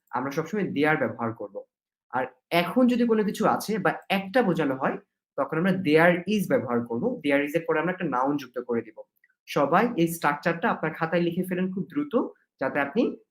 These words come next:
প্র্যাকটিস করে ফেলতে পারেন অথবা আমাকে কমেন্ট করে ফেলেন, তাহলে লাইভে শেখা হয়ে যাচ্ছে। কোথাও কিছু একটা আছে, মানে শুধু একটা আছে, তখন আমরা শুধু ব্যবহার করব there is। এরপরে আমরা নাউন যুক্ত করে দিব।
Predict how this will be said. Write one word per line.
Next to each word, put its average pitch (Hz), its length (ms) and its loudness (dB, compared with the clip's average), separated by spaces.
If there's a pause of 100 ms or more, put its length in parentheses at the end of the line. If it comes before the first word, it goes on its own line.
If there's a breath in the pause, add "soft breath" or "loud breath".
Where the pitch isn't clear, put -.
প্র্যাকটিস 165 380 2
করে 151 160 2
ফেলতে 127 240 -2
পারেন 120 200 0
অথবা 151 180 0
আমাকে 160 180 0
কমেন্ট 175 360 2
করে 180 140 2
ফেলেন, 190 260 -2
তাহলে 151 180 0
লাইভে 127 280 0
শেখা 135 240 -8
হয়ে 117 160 -2
যাচ্ছে। 110 280 -8 (540)
কোথাও 170 320 4 (100)
কিছু 240 580 0
একটা 190 360 6
আছে, 131 220 4
মানে 147 240 0
শুধু 185 320 0
একটা 185 320 2
আছে, 143 240 0
তখন 135 260 -6
আমরা 147 140 -2
শুধু 165 180 -6
ব্যবহার 151 240 2
করব 185 180 0
there 165 440 6 (120)
is। 175 200 4 (560)
এরপরে 185 380 4
আমরা 160 140 6
নাউন 151 300 6
যুক্ত 156 220 -2
করে 120 220 0
দিব। 107 200 -4